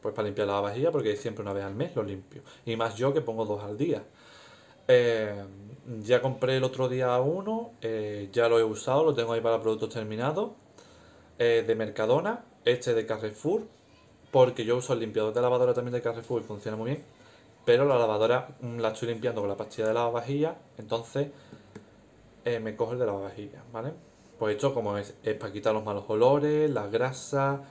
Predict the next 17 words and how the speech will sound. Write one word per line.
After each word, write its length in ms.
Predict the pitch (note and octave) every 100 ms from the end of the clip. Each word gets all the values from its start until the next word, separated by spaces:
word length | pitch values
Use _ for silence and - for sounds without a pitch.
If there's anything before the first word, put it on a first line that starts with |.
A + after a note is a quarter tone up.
| -
el 280 | A#2+ A#2 A2
jabón 300 | G#2+ G#2+ A2
que 80 | A2+
se 120 | -
haya 100 | A2+
podido 200 | A2+ A2
quedar 560 | G#2+ G#2 A#2 C3+ C3+ C3+
pegado, 580 | A#2 A#2 C3+ C#3+ D#3+ D#3+ - - -
la 240 | A2 G#2+ -
cal 240 | A2+ A#2
también 300 | A2+ A2+ A2
te 80 | A2+
ayuda 360 | A2+ A2 A2 A#2+
a 100 | A2+
quitarla 460 | A2 A2+ A2 G#2+
y 100 | A2
protegerla, 800 | G#2+ A2+ A2 G2+ A#2 C3+ D#3+ F3